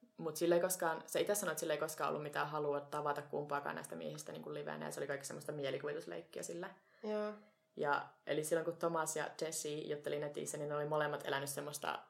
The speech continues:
Speaker 1: catfish-fantasiaa, esittänyt olevansa jotain muuta kuin on. Ja sit lopulta se johti siihen, että Brian kuoli.
Speaker 2: Toi on kyllä ihan älyttömän surullista, just
Speaker 1: Niin.
Speaker 2: niinku, että se, tää, no siis periaatteessa niinku täysin siihen niinku ulkopuolelle. Ihme, totta kai
Speaker 1: Niin.
Speaker 2: kyllähän se olisi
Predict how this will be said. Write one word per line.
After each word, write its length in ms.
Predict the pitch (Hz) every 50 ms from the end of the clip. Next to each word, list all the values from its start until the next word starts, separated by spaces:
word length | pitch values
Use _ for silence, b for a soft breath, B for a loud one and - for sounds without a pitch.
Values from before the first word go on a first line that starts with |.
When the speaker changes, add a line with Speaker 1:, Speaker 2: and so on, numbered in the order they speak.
| - - - -
Speaker 1:
catfish-fantasiaa, 1200 | 156 151 - - 160 - - - - - - - - 160 151 156 156 156 165 160 156 156 160 160 - - -
esittänyt 380 | - 147 156 151 - 160 156 -
olevansa 240 | - 156 160 160
jotain 200 | 156 156 156 151
muuta 200 | 156 151 151 -
kuin 160 | - - - -
on. 220 | 160 165 170 170 B B B B B -
Ja 60 | 165
sit 120 | 160 156
lopulta 280 | 170 170 170 175 170 175
se 100 | - 151
johti 160 | 156 151 156
siihen, 140 | - 160 151 151
että 40 | 156
Brian 440 | 151 - 156 147 143 139 143 - -
kuoli. 420 | - - - - - 160 156 - - - _ b b b b b b b b b _ - -
Speaker 2:
Toi 180 | - 269 277
on 80 | 285 262
kyllä 220 | 247 233 220 -
ihan 200 | - 214 220 220
älyttömän 420 | - 233 233 226 226 214 214 214 208
surullista, 540 | 208 220 220 220 226 226 220 220 - 247 247
just 140 | 240 226 220
Speaker 1:
Niin. 20 | 233 233 240
Speaker 2:
niinku, 120 | 233 - 226
että 160 | - - 269
se, 60 | 262 262 B B B B B B _ -
tää, 180 | 285 277 262 - - - - - - -
no 220 | 262 269 269 269 - -
siis 200 | 233 247 - - - - _ _ _ _ _ _ - -
periaatteessa 440 | - 277 277 285 294 269 247 247 233
niinku 220 | 233 226 226 226 -
täysin 340 | 247 240 240 240 240 233
siihen 220 | 220 220 214 202 202
niinku 200 | 208 208 202 -
ulkopuolelle. 560 | 202 208 208 202 202 220 226 220 226 226 220
Ihme, 180 | 226 208 220 226
totta 120 | 262 269
kai 80 | 277 262
Speaker 1:
Niin. 140 | 233 226
Speaker 2:
kyllähän 160 | - 220 214 208
se 60 | 214
olisi 140 | 220 214